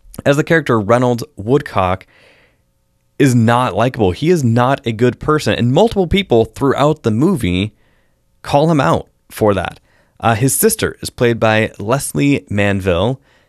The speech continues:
who crushes it. She is so, so good in this film because she knows her brother, knows all of his little eccentricities, knows all of his tics and whatever,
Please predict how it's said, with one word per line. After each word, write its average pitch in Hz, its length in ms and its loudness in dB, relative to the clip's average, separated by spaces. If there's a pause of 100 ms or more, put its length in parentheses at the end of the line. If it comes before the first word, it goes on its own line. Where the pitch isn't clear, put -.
(260)
who 120 480 2 (180)
crushes 135 920 -2
it. - 180 -8 (480)
She 156 280 2
is 127 140 2
so, 123 460 2
so 117 280 2
good 98 380 2 (360)
in 117 160 2
this 110 180 0
film 107 140 0
because 123 240 -2
she 185 180 -2
knows 143 500 0 (180)
her - 120 -8
brother, 101 460 2 (600)
knows 95 220 0
all 123 280 2
of 160 60 2
his 165 100 4
little 170 420 0
eccentricities, 135 960 0 (340)
knows 92 140 -6 (200)
all 147 220 4
of 165 60 -2
his 156 200 0
tics - 460 -2
and 101 240 -6
whatever, 127 600 0